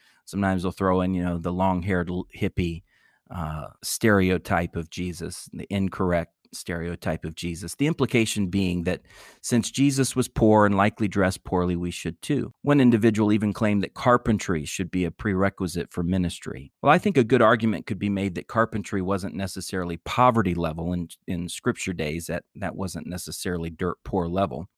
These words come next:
It is obvious in scripture that Jesus came from humble beginnings. However, it doesn't have any bearing on the discussion at hand. Nowhere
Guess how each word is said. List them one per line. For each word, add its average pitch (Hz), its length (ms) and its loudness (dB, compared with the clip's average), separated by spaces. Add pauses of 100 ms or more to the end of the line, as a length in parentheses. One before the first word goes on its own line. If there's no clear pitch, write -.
It 147 100 2
is 147 160 4
obvious 120 460 6
in 101 80 0
scripture 107 420 -2
that 95 160 -4
Jesus 107 400 -4
came 101 220 -4
from 98 180 -4
humble 104 380 0
beginnings. 85 800 -4
However, 120 500 2 (380)
it 135 60 -4
doesn't 139 240 0
have 127 160 2
any 147 320 0
bearing 101 500 4
on 95 140 0
the 92 80 -2
discussion 95 540 -2
at - 100 -8
hand. 80 380 -4
Nowhere 110 580 2